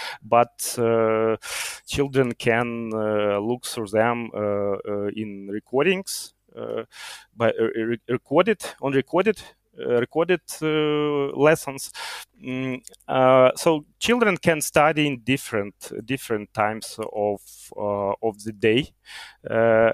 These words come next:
actually, uh, the time, uh, to study depends, uh, of, uh, depends on specific, uh, o-, o-, on i-, individual pace,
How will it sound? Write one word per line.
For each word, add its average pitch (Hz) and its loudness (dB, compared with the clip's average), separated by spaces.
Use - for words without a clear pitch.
actually, 190 2
uh, 131 6
the 147 4
time, 180 2
uh, 131 4
to 143 -8
study 151 4
depends, 127 -2
uh, 113 -4
of, - -6
uh, 120 -8
depends 156 0
on 131 -4
specific, - -6
uh, 120 -4
o-, 139 -2
o-, 120 4
on 120 -4
i-, 135 0
individual 131 0
pace, - 0